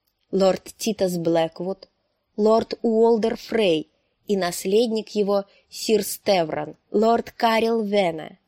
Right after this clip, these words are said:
лорд Джонас Бракен, леди Шелла Уэнт, Доран Мартел, принц Дорнский и все его сыновья. «Их так много», думала она,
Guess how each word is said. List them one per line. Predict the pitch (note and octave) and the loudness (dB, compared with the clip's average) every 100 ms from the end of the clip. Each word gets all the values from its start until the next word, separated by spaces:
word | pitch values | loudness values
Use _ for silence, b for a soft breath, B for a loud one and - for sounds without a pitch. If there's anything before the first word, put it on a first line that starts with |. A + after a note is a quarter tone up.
| - | -2
лорд | G#3+ G#3 G3 F#3+ | 0 0 0 -6
Джонас | F3 F#3 G#3 G3+ G3+ F#3+ | -4 0 0 0 -2 -4
Бракен, | F3 F#3 F3 E3+ G3+ G3+ - _ _ _ _ _ - | 0 2 2 0 -8 -10 -14 _ _ _ _ _ -6
леди | A3+ A3+ A3 | 0 2 2
Шелла | - - A#3 A#3+ A#3+ A#3 - | 0 0 2 4 2 0 0
Уэнт, | A3 G3+ F#3 F#3 - - _ _ _ _ _ _ - | 2 2 2 -2 -12 -20 _ _ _ _ _ _ -6
Доран | G3 A3 A3+ A3+ | 0 2 2 2
Мартел, | A#3+ A#3+ F3+ - D3+ D3+ _ _ _ | 2 2 0 -2 -10 -12 _ _ _
принц | - F#3+ F#3 | -4 -2 -2
Дорнский | F#3 E3+ F3+ E3 D#3 - - D#3 - | -4 2 4 2 -4 -10 -6 -6 -6
и | F3 | -10
все | - - G3+ | -8 0 0
его | G3+ E3 | 0 -2
сыновья. | E3+ - F3+ F3+ F3+ E3+ D3+ D#3+ _ _ _ _ _ _ _ _ _ | -2 -4 -6 -6 -6 -6 -8 -10 _ _ _ _ _ _ _ _ _
«Их | - - - | -10 -10 -10
так | B3 C4+ - | -10 -10 -10
много», | C#4 D4 D4+ A#3+ F3 D#3+ _ _ _ _ _ | -6 -4 -2 -4 -6 -10 _ _ _ _ _
думала | F#3 F3 E3+ F3 F3 | -6 -4 -4 -6 -6
она, | F#3 A#3+ | -6 -8